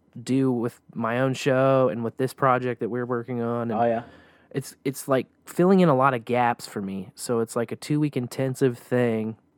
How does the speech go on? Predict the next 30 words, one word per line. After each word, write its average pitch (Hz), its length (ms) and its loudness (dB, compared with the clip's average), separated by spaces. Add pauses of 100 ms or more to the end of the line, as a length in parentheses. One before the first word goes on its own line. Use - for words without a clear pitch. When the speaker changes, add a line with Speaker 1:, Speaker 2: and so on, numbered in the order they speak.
Speaker 1:
and 123 180 -2
I'm 131 140 0
just 135 160 -4
taking, 139 320 -2
like, 113 160 -2 (100)
two 151 380 4
of 120 160 0
this, 117 420 -2 (920)
uh, 117 140 0
s-, - 420 -10 (120)
sixteen-week 117 760 -4
course. 110 580 -4 (500)
I'm 123 140 -6
just 117 140 -6
sitting 123 240 0
in 113 100 -2
on 107 120 -2
the 104 80 -4
two 113 200 -4
weeks 107 260 -6
of 98 100 -12
React 98 440 -6
that 104 100 -12
they're 98 120 -8
doing 92 400 -8
because 107 220 -10
that's 113 180 -8
the 101 100 -8
new 104 200 -6
stuff. - 460 -12